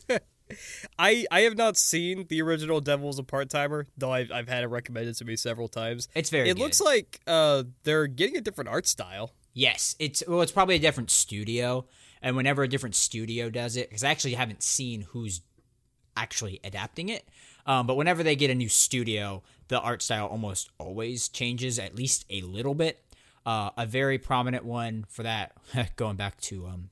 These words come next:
Speaker 2: sexualizing anime characters, is High School D X D.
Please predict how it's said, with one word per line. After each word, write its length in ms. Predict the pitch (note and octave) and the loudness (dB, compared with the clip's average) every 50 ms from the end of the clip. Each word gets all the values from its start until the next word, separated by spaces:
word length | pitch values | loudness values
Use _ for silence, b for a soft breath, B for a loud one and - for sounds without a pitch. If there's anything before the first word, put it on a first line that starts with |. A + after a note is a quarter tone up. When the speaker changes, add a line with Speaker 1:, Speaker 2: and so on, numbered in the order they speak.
| _ - | _ -2
Speaker 2:
sexualizing 920 | - - A#2+ - - - G#2+ F#2+ G2 F#2+ G2+ G2+ G2+ F#2+ F#2+ F#2 F#2 F#2 G2 _ b b b b b b b b b b b b - | 0 0 0 -2 -4 -10 -10 -8 -8 -6 -6 -6 -6 -8 -10 -10 -12 -12 -14 _ b b b b b b b b b b b b 0
anime 220 | C#3+ C#3 B2 G#2+ G2 | 0 0 2 0 -2
characters, 420 | - G#2+ G2+ G2 - G#2 F#2+ - | -2 -4 -4 -4 -4 -4 -4 -2
is 100 | G2 F2 | -2 0
High 160 | - - A#2 A2 | 0 2 2 2
School 220 | - - B2+ A2 | 2 0 0 -2
D 140 | G2 A2+ A2 | 0 0 0
X 180 | G#2+ - - - | 0 0 -2 -2
D. 280 | - G#2 A2+ A#2 D#2+ | -2 -2 -4 -4 -4